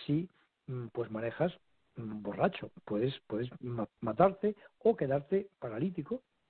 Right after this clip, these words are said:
o hacer que otros también quede paralítico. En fin, bueno, este es el, este es el juez, ¿no? Que es un juez muy humano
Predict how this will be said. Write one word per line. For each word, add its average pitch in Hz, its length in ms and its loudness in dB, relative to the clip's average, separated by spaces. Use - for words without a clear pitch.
o 160 160 8
hacer 151 300 0
que 143 120 0
otros 139 300 -2
también 160 260 -4
quede 123 200 -6
paralítico. 131 520 -8
En - 160 -20
fin, 175 140 4
bueno, 190 140 4
este 220 160 2
es - 100 0
el, 190 160 2
este 190 180 -4
es 175 80 -6
el 175 80 0
juez, 120 280 0
¿no? 156 120 -4
Que 151 60 -6
es 131 40 -6
un 175 80 -2
juez 165 180 -2
muy 175 180 2
humano 175 340 2